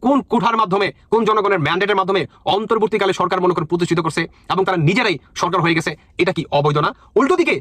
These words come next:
শেখ হাসিনা যে পদত্যাগ করছে, তার রিজাইন লেটার কি দেখাইতে পারছে? পারে নাই। যখন নাকি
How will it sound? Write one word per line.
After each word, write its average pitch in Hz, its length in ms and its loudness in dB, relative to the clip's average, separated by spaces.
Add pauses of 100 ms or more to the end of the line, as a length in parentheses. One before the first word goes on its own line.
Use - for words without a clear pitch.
(160)
শেখ - 180 0
হাসিনা 269 200 0
যে 262 80 0
পদত্যাগ 226 360 -2
করছে, 190 260 0
তার 131 180 -2
রিজাইন 185 220 2
লেটার 151 280 0
কি 190 100 -2 (260)
দেখাইতে 147 280 0
পারছে? 190 200 -2 (220)
পারে 127 160 2
নাই। 117 120 -2 (320)
যখন 220 220 2
নাকি 277 300 0